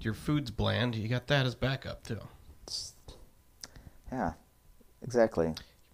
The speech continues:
Speaker 2: The steak sucks.
Speaker 1: It's a
Speaker 2: So.
Speaker 1: shame that
Speaker 2: Hmm.
Speaker 1: more monsters aren't scared of hot sauce. <laughs>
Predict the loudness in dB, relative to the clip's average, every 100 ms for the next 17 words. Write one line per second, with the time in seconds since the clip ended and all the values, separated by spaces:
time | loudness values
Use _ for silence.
0 | -20 -20 -20 -10 -6 0 2 2 2 2
1 | 0 -12 -12 -18 -20 -20 -18 -14 -6 -2
2 | 0 0 0 0 -2 -6 -14 -20 -4 4
3 | 4 4 -4 -20 -20 -10 -4 -2 -2 -2
4 | -2 -4 -4 -4 -4 -4 -6 -8 -6 -2
5 | 2 2 2 2 2 2 -6 -18 -12 -6